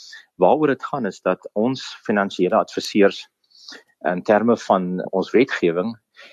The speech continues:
het 'n verpligting om, as hulle advies gee vir hulle kliënte, altyd seker te maak dat daai produk wat hulle aan hulle kliënte verkoop, geskik vir die kliënte. So,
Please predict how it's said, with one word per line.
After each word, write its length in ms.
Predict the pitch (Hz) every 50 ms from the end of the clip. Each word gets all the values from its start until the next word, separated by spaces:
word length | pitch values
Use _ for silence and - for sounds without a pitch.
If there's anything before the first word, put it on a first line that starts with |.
| _ -
het 160 | 104 98 -
'n 80 | 139
verpligting 640 | - 143 131 - - 165 175 165 - - - 95 101
om, 180 | 95 95 95 - -
as 200 | - 170 - -
hulle 160 | - 135 147
advies 440 | - - - - - - - 170 -
gee 260 | - - - 156 139
vir 180 | - - - 110
hulle 100 | 95 95
kliënte, 540 | - - - 80 82 87 87 - 95 92 - - - - - -
altyd 320 | - - 208 - 233 - -
seker 440 | - - 165 165 - - 156 147 -
te 100 | - 120
maak 320 | 110 98 95 101 98 -
dat 240 | - 98 92 82 -
daai 600 | - 80 78 82 98 113 139 160 170 170 160 - _ _ _ _ _ _ _ _
produk 480 | - 139 123 - - - - 120 - -
wat 140 | 120 107 -
hulle 120 | 107 -
aan 120 | - 92 95
hulle 160 | 92 92 92
kliënte 360 | - 95 90 90 92 - 104
verkoop, 520 | - - - - - - 110 - - - - - - - - - -
geskik 480 | 107 104 - - - - 190 185 180
vir 120 | - - 120
die 100 | 113 104
kliënte. 500 | - 95 82 76 76 78 76 - 73 76
So, 260 | - - 135 123 113